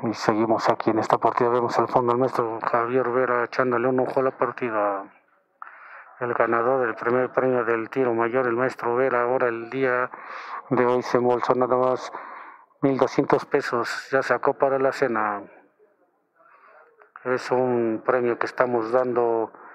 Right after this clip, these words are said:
se llama el, el premio Gaspar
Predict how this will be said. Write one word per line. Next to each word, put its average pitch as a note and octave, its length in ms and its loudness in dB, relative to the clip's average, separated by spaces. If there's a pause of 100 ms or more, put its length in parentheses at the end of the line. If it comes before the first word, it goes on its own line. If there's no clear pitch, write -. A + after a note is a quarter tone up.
(280)
se - 180 -8
llama A#2+ 560 2
el, A2+ 320 -4
el A#2+ 140 -8
premio B2+ 360 0
Gaspar C3+ 680 0